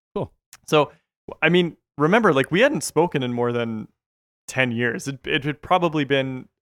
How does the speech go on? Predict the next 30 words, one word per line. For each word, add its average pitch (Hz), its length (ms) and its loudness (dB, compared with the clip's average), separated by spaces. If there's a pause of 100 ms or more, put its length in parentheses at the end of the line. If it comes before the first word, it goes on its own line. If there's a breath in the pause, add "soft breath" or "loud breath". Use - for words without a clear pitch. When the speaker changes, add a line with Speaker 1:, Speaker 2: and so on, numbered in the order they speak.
(100)
Speaker 2:
eleven 131 400 2
or 120 80 -4
twelve 123 320 -2
years 120 260 -4
since 113 240 -12
we 120 60 -8
had 113 100 -6
even 113 220 -10
seen 139 320 -8
each 117 180 -10
other. - 260 -8 (960)
B-, - 80 -10 (240)
before 220 360 2
he 202 140 4
left 156 360 2 (120)
this 127 140 -6
conversation, 123 640 -2
he - 180 -6
actually 233 240 -6
did 160 160 -6
something 143 280 -6
really 123 240 -4
interesting. 117 360 -12
He 123 140 -10
apologized. - 840 -4 (680)
And, 127 260 -4
and 131 120 -4
he 135 60 -4
just 170 180 -4
said 170 280 0